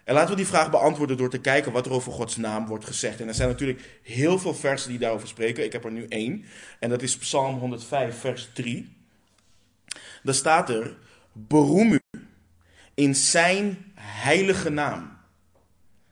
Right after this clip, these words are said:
Laat het hart van wie de Heere zoeken zich verblijden." Dus we lezen hier dat Gods naam heilig is. Als je iets meer naar links gaat in, in, in de psalmen, Psalm dertig,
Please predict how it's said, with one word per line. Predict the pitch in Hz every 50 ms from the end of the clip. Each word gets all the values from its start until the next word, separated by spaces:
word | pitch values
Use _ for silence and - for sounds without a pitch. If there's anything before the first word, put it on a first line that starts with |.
| _ _ _ _ - - - - -
Laat | 117 131 143 151 151
het | 160 143
hart | 117 - - - 117 139 165 196 214 208
van | - - 202 180 170
wie | 180 180
de | 151 139 123
Heere | 123 139 151 147 135
zoeken | 123 - - 143 143 143 170 175 208 220 - - - _ _ _ _ _ _ _ _
zich | - - - - 147 139 143 - - - -
verblijden." | - - - 143 127 117 110 120 127 131 127 120 101 98 95 98 98 - - _ _ _ _ _ _ _ _ _ _ _ _ _ _ _
Dus | _ _
we | -
lezen | 110 127 139 139 139 135
hier | 131 131
dat | 123 113
Gods | - 131 123 - -
naam | 117 110 110 110 107 - - -
heilig | _ - - - 120 127 127 117 107 -
is. | - - 85 - - - - _ _ _ _ _ - - - - _ _
Als | - 117 127
je | - -
iets | - 185 185 - - - - - - - _ _ _
meer | _ 127 131 147 156 160
naar | 151 139
links | 131 135 160 185 185 -
gaat | - 139 123 120
in, | - 117 110 113
in, | - 123 120 117 117
in | 120 117
de | 120
psalmen, | 117 - - 120 107 110 117 139 -
Psalm | - - 147 131 123 123 113 110 -
dertig, | - 139 156 170 - - 117 104 113 127 - -